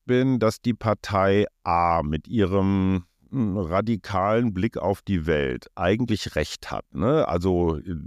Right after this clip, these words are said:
ob das jetzt die Systemmedien sind, ob das die da oben sind oder so, dann,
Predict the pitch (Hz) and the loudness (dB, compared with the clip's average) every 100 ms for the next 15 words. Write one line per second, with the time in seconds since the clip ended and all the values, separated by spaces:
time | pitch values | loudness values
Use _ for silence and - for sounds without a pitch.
0 | 82 - 101 - 113 104 - 98 98 - | -12 -6 -6 -2 0 0 2 0 0 -4
1 | 90 82 95 - - - 165 135 113 104 | -2 0 -4 -6 -6 2 2 4 2 2
2 | 101 90 95 95 90 87 95 98 98 92 | 0 0 0 2 0 0 2 2 0 -2
3 | - 92 _ 101 90 87 - _ _ _ | -8 -10 _ 2 4 2 -4 _ _ _
4 | _ _ _ _ _ 104 98 147 151 127 | _ _ _ _ _ -12 -4 -2 0 2
5 | 127 120 123 160 190 190 160 135 107 123 | 4 6 4 4 2 4 4 2 4 6
6 | 127 127 - 92 87 87 80 85 98 139 | 6 4 2 2 6 4 4 2 2 4
7 | 160 147 - 117 117 147 165 180 175 | 2 0 -2 0 2 0 0 0 -2